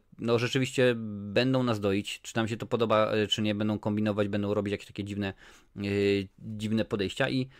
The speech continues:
e, ile teraz? Napiszcie mi tak mniej więcej, jeżeli macie pakiet podstawowy Netflixa, ile to kosztuje? Już nie chodzi mi o ten cztery K, tylko jakiś taki podstawowy, podstawowy, e, H D, ile to w tym momencie jest? Bo rzeczywiście jest, no, pieniądze są koszmarne. Chyba jedyną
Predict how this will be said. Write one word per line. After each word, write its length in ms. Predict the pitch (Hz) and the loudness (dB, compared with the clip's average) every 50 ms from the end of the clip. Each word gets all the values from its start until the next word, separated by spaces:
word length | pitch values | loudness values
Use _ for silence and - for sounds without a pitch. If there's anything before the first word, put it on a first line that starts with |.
| - - - - _ - | -20 -20 -20 -20 _ -8
e, 260 | 107 107 110 113 113 104 _ _ _ - - - - - - - _ _ _ _ _ _ - | -6 -4 -2 -2 -2 -4 _ _ _ -6 -4 -4 -4 -4 -10 -16 _ _ _ _ _ _ -10
ile 220 | - 196 190 147 117 | -4 0 2 2 2
teraz? 360 | - 110 98 101 92 - - 123 131 - - - - _ _ | 2 0 0 0 -2 -4 -8 -8 -6 -4 -4 -6 -6 _ _
Napiszcie 560 | - - - 143 151 151 - 131 117 - 123 | -20 -12 -4 -2 -2 0 0 -2 0 0 0
mi 80 | 113 104 | 2 2
tak 100 | 110 107 | 2 2
mniej 100 | 120 113 | 2 2
więcej, 260 | 110 98 104 101 - - 113 110 - - _ - _ - - - 127 | 2 2 2 0 0 -2 -10 -14 -16 -18 _ -20 _ -20 -18 -10 -4
jeżeli 260 | 127 120 107 123 131 | -2 0 2 2 2
macie 180 | 127 117 - | 2 2 0
pakiet 260 | - - 120 - 131 - | 0 -2 0 0 0 2
podstawowy 440 | - 123 - - 120 113 104 101 | 0 0 2 2 2 2 2 2
Netflixa, 400 | 104 104 98 - - 104 - - 104 - | 2 0 0 -2 -4 -6 -4 -4 -6 -2
ile 160 | - 165 139 | 0 0 2
to 100 | - 135 | 2 0
kosztuje? 280 | - 120 - - 104 | -2 -4 -4 -2 0
Już 100 | 95 95 | 0 2
nie 100 | 123 139 | 2 2
chodzi 140 | 143 151 135 | 2 4 4
mi 80 | 139 131 | 2 2
o 20 | |
ten 180 | 123 127 120 110 | 2 0 -2 -2
cztery 340 | - - - - 123 135 - | -4 -2 2 2 2 2 2
K, 200 | - - 87 - | 0 -2 -2 -2
tylko 140 | - - | 2 0
jakiś 120 | 117 - - | 0 0 0
taki 140 | 123 110 - | -8 -10 -8
podstawowy, 520 | - 123 - - 127 123 120 117 117 113 - - - - - - | -8 -4 2 2 2 2 2 0 0 -2 -2 -10 -20 -20 -16 -8
podstawowy, 600 | - 120 - 131 120 120 117 117 120 113 110 113 | -6 0 2 2 2 2 2 2 2 0 -2 -2
e, 140 | 113 113 110 | -2 -2 -2
H 240 | 104 - - 117 110 | -2 -2 0 0 0
D, 140 | 98 98 95 | 2 0 0
ile 180 | - 139 127 | 2 2 2
to 100 | 107 113 | 2 0
w 40 | 98 | -2
tym 120 | - 110 107 | 0 0 0
momencie 240 | 107 104 - 104 | 0 0 0 0
jest? 220 | 98 95 95 - - - - - - - - _ - | 0 0 -2 -4 -10 -20 -20 -20 -20 -20 -20 _ -4
Bo 140 | 101 104 104 | -2 0 0
rzeczywiście 500 | 117 110 - 131 123 117 - - 120 120 | 0 0 -2 -2 -2 -2 -2 -2 0 0
jest, 220 | 120 117 - - | 0 -2 -4 -4
no, 320 | 123 120 117 117 120 117 113 120 120 117 107 - | -4 -2 -2 -2 -2 -4 -6 -8 -8 -8 -6 -4
pieniądze 320 | - 120 123 131 135 131 | -2 0 0 0 -2 -2
są 280 | - 139 127 127 120 - | -2 -2 -4 -4 -6 -8
koszmarne. 600 | - - 139 135 - 131 107 95 92 101 107 117 | -2 -2 -2 2 2 2 2 2 2 0 -2 -2
Chyba 260 | 117 - 120 - 117 120 | -4 -6 -8 -6 -4 -4
jedyną 380 | 120 110 117 127 131 123 117 | -2 -2 0 2 2 0 0